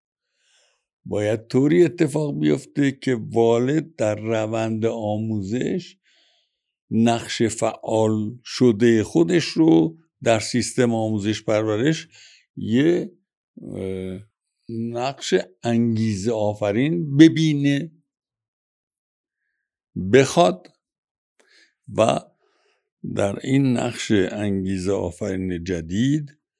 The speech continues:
کنش بکنه. ولی اگر والد رو فقط بهش عذاب وجدان بدیم، «ای بچه‌ت خراب داره می‌شه ها، درس نمیخونه ها،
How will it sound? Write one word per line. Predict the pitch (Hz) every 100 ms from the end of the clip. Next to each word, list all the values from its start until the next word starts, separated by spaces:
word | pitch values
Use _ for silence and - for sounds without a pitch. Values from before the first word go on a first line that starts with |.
| _ _ _
کنش | - 127 123 -
بکنه. | - - - - - _ _ _ _ _ _ _ _ _
ولی | - 151 208 214 -
اگر | 139 175 190 190 190 185
والد | 160 147 139 165 170
رو | 185
فقط | 156 147 139 135 156 175 165 _ _ _ _ _
بهش | 120 143 160
عذاب | - 127 123 110 113 110
وجدان | 113 107 117 101 110 139 151
بدیم، | 110 95 92 85 78 65 _ _ _ _ _ _ _ -
«ای | 139 185 208 214 208
بچه‌ت | 160 143 147 - 156 160
خراب | - 139 147 170 180
داره | 175 160
می‌شه | 147 127 -
ها، | 143 147 _ _ _ _ _ -
درس | 147 156 151 -
نمیخونه | 190 202 - 190 160 131
ها، | 143 147